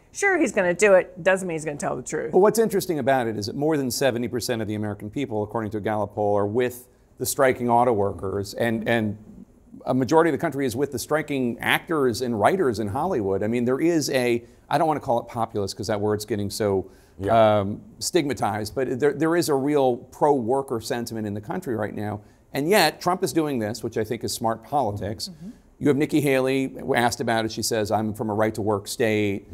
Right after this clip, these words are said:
Speaker 2: I chase out the unions." You have Tim Scott saying, "Look at what Reagan did with the air traffic
Speaker 3: Yeah.
Speaker 2: controllers. If people go on strike, you should fire them."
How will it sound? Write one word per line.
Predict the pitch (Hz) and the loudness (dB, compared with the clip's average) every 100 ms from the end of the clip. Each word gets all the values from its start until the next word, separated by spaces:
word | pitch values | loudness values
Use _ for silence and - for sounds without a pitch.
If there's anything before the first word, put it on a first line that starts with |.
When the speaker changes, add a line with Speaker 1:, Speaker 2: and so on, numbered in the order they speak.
| - - | -16 -4
Speaker 2:
I | 117 | -4
chase | 117 120 107 | 0 0 2
out | 110 104 | -2 -2
the | |
unions." | 107 107 104 104 104 | -2 0 0 0 0
You | 117 | -2
have | 110 | -2
Tim | 135 117 | -2 -2
Scott | - 120 117 | 2 2 2
saying, | - 117 113 107 107 - _ _ | 0 0 0 -2 -6 -18 _ _
"Look | 131 131 | -2 4
at | 139 | 4
what | 123 123 | 4 0
Reagan | 120 110 110 127 135 135 | -4 -6 0 2 4 4
did | 131 | 2
with | 123 | 2
the | 123 | 0
air | 120 120 | 0 0
traffic | - 123 123 135 | -2 -2 -2 -6
Speaker 3:
Yeah. | |
Speaker 2:
controllers. | 123 113 113 117 127 | 0 2 2 0 -2
If | |
people | 131 120 | -2 -2
go | 120 | 0
on | 127 | -2
strike, | 117 - 123 120 | -2 -2 -2 -2
you | 117 | -6
should | 139 107 | -6 0
fire | - 120 117 120 | 2 4 4 2
them." | 113 110 | 0 -2